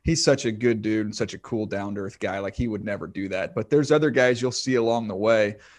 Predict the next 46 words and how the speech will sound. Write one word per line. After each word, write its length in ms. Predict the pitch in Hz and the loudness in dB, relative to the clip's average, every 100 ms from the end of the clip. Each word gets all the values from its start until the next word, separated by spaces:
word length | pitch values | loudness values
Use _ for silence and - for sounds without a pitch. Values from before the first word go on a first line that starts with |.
| - | -2
uh, 260 | 110 113 110 | 2 2 0
where 140 | 113 | 0
they'll 120 | 117 | 0
come 300 | 113 120 107 | 0 -2 -2
in 280 | 107 104 104 | -4 -4 -4
and 120 | 101 | -4
they'll, 180 | 107 107 | -2 -2
they'll 140 | - 104 | -4 -2
bust 300 | 110 104 107 | -4 -4 -10
your 60 | |
chops 360 | - 104 101 - | -2 0 0 -4
a 40 | |
little 180 | 98 95 | -6 -6
bit 220 | 87 98 | -4 -4
about 260 | 95 90 78 | -2 -4 -2
where 140 | 104 | -2
you 80 | 98 | 0
had 180 | 117 101 | 0 0
him. 100 | 95 | 0
I 60 | 131 | 0
mean, 180 | 147 139 - | 0 -2 -10
Sammy 340 | - 247 262 214 | 0 4 6 6
Watkins, 560 | 156 160 165 151 139 | 8 8 6 2 4
I 80 | 139 | 6
remember 320 | 185 170 156 | 6 6 2
when 100 | 131 | 2
he 100 | 127 | 0
came 300 | 156 - 123 | 2 2 2
through 540 | 113 - 117 113 110 - | -4 -2 2 2 2 -2
the 80 | 107 | -6
studio 500 | - - 135 123 113 | -6 -4 0 2 2
the 100 | 110 | 0
year 160 | 117 123 | -2 -2
he 160 | 131 | -2
was 160 | 123 - | -4 -4
coming 340 | 127 107 107 | -4 -4 -2
out, 280 | 101 98 - - - - | -2 -4 -6 -16 -20 -2
I 120 | - | 0
think 240 | 196 202 180 | 0 0 2
I 80 | 160 | 4
had 260 | 156 123 | 6 4
Watkins 640 | 113 120 135 - 123 117 | 4 4 4 2 -2 0
as, 180 | 117 110 | -4 0
like, 260 | 110 104 - | 0 0 -4
the 140 | 107 | -6
th-, 120 | 110 | -6